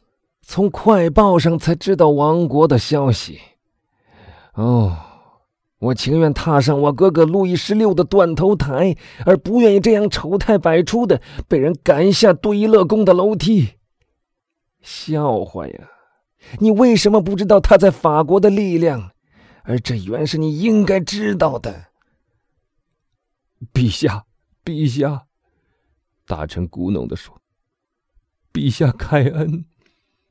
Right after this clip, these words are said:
”“请您过来，维尔夫先生。”国王又对那青年说道。后者一动也不动，屏住了呼吸，倾听一场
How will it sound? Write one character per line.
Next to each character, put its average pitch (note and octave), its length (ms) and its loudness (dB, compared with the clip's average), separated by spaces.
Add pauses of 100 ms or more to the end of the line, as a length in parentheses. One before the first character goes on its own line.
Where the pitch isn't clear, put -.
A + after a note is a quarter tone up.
(1400)
”“请 D#3+ 240 -2
您 F#3+ 160 0
过 F#3+ 240 6
来， D#3+ 140 6
维 D3 200 2
尔 D3 80 2
夫 A2 140 -6
先 A2 240 -4
生。” F2 180 -6 (1300)
国 G#2+ 200 0
王 G2+ 280 0
又 F#2+ 140 -4
对 F2 120 -4
那 C#2 180 -8
青 A2+ 280 -4
年 D2 180 -4
说 D2+ 220 -6
道。 - 240 -14 (640)
后 D#3 220 -4
者 G#2+ 140 -2
一 E2+ 180 -4
动 C3 240 -2
也 D2 100 -6
不 F2+ 200 -6
动， A2+ 160 -6 (200)
屏 C#2+ 240 -8
住 D2+ 160 -10
了 C2+ 80 -12
呼 D#2 220 -10
吸， F2 300 -10 (560)
倾 G#2+ 240 0
听 G#2 180 0
一 F#2 80 0
场 C#2+ 340 -10